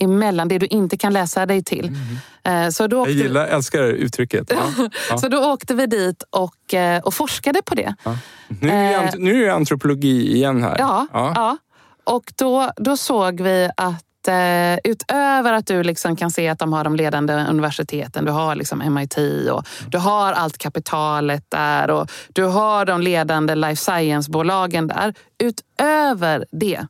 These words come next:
Speaker 1: så hittade vi tre saker. Vi hittade en, ehm, en torsdagsöl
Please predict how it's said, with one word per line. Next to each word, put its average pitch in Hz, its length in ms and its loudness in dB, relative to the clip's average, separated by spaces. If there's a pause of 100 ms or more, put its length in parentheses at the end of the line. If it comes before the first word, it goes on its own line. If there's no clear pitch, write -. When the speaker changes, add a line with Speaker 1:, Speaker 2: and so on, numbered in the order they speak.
(580)
Speaker 1:
så - 180 -4
hittade 180 480 -2
vi 160 120 -2
tre 151 280 -2
saker. 160 500 -4 (500)
Vi 214 80 -2
hittade 180 640 -2 (500)
en, 170 500 -2
ehm, 165 480 -2 (160)
en 190 100 -2
torsdagsöl 185 800 -4